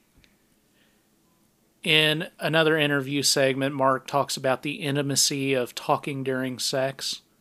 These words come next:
But back in the scene, Mark asks what else she likes to do, if she likes to get fucked doggy style.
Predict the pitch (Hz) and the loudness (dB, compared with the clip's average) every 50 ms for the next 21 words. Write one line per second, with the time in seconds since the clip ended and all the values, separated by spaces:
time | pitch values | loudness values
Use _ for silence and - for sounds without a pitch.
0 | _ _ _ _ _ _ _ _ _ - 127 - 160 160 165 165 - 185 170 160 | _ _ _ _ _ _ _ _ _ -14 -4 2 4 4 4 4 2 -2 -2 -2
1 | 139 - - 175 165 156 151 156 151 151 160 160 - - - 160 147 151 - - | -2 -2 0 0 -2 -2 -2 0 2 4 4 4 2 -2 -2 0 0 0 0 0
2 | - - - - _ _ _ _ _ _ _ - 139 147 165 165 156 156 170 165 | -2 -4 -6 -12 _ _ _ _ _ _ _ -2 2 4 6 6 8 6 6 4
3 | - - - 139 131 123 120 120 123 - - - - 131 117 127 123 123 131 143 | 2 -2 -2 0 0 0 0 0 0 -2 -4 -6 -6 -6 -4 -2 -2 0 -2 -4
4 | 147 - _ _ _ _ _ _ - - - 139 131 135 135 120 - - 151 131 | -6 -12 _ _ _ _ _ _ -8 -6 -2 -2 0 0 0 0 0 -4 -2 -2
5 | 135 139 - - - 143 131 - - 143 135 147 151 139 135 123 - - - - | -2 -4 -2 0 0 0 0 0 0 2 4 4 2 0 -4 -6 -6 -6 -6 -4
6 | 123 123 123 131 139 139 | -2 -2 -2 -4 -6 -8